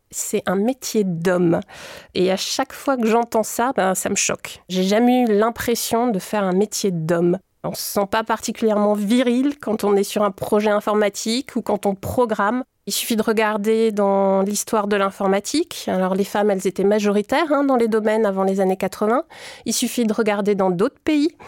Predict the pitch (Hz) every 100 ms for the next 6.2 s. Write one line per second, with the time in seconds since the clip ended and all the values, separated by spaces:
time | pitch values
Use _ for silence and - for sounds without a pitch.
0 | - - - 214 208 196 202 - 220 214
1 | 196 190 - 214 - 214 190 185 - 240
2 | 285 - _ - 196 202 - - 190 214
3 | 240 196 190 196 - 220 208 175 175 175
4 | 170 - _ _ - 208 226 247 220 214
5 | 214 214 214 233 233 233 220 233 226 -
6 | 196